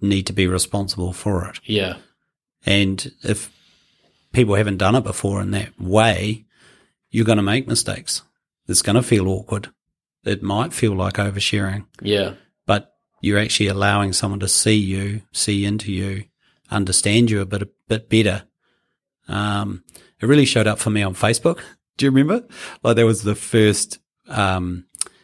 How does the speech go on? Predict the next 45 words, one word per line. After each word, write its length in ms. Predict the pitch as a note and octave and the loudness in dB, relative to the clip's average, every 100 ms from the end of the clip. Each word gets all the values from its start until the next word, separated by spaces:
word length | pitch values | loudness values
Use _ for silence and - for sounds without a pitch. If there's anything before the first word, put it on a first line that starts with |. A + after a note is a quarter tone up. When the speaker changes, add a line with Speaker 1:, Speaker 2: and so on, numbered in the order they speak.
| _ _ | _ _
Speaker 1:
way 320 | G2 G2+ G2+ | -2 2 2
that 120 | G2 F#2+ | 2 0
I 180 | F#2 F#2 | 0 0
discovered 640 | G2+ - G#2 F#2+ F#2+ G#2 - _ _ _ _ - | -2 0 0 0 -2 -8 -18 _ _ _ _ -2
when 200 | G#2 G2+ | 2 2
I 200 | F#2+ F#2+ | 0 0
was 420 | F#2+ F#2 - - _ _ | -2 0 0 -2 _ _
stopped 640 | - - - A2+ - - - _ _ - | -2 0 2 2 0 -4 -16 _ _ -8
from 200 | G2 F#2+ | -6 0
doing 280 | G#2+ G#2+ | 0 2
something 300 | G2+ G#2 G#2+ | 0 -4 -6
because 280 | G2 - G2+ | -8 -4 -2
I 80 | F#2+ | -2
was 120 | F#2 | -2
worried 240 | G2+ G2+ F#2 | 0 0 0
about 300 | F#2+ G2 - - - - | -2 -6 -8 -16 -14 2
getting 180 | A2+ A2+ | 4 4
it 100 | G2+ | 2
wrong, 440 | G#2 G#2 G2+ G2 | 2 2 2 0
looking 360 | G#2+ A#2+ G#2 F#2+ | 2 2 0 -2
bad, 420 | F#2+ F#2+ F#2+ - _ _ _ _ | -2 -2 -4 -8 _ _ _ _
or 160 | F#2 F#2+ | -8 -4
saying 340 | - G#2+ G2 | 0 2 2
the 80 | F#2+ | 0
wrong 200 | F#2+ F#2 | -2 -2
thing, 300 | - B2 G#2+ - - _ _ _ _ _ - | 0 0 -2 -8 -20 _ _ _ _ _ -8
is 160 | B2+ A2 | -2 2
I'd 140 | A2+ G#2 | 2 4
go 120 | A#2 | 4
to 60 | |
comment 420 | G2+ - B2+ G#2 G#2+ | 4 2 4 4 0
on 80 | |
a 60 | F#2+ | -4
Facebook 420 | - A2+ - G#2+ | 0 0 -2 -6
post. 400 | - F#2+ - - _ _ _ _ - | -4 -6 -6 -10 _ _ _ _ -4
I'd 140 | G#2 | 2
write 180 | B2 A#2+ | 4 2
the 60 | A2 | 0
comment 340 | A#2+ A2 G2 | 0 2 0
out, 260 | G#2+ G#2+ A2 | 0 -2 -4
and 60 | A2+ | -2
then 100 | A2 | -2
I'd 100 | G2+ | -2
be 80 | |
like, 300 | G2+ G#2 G2 | -2 0 -2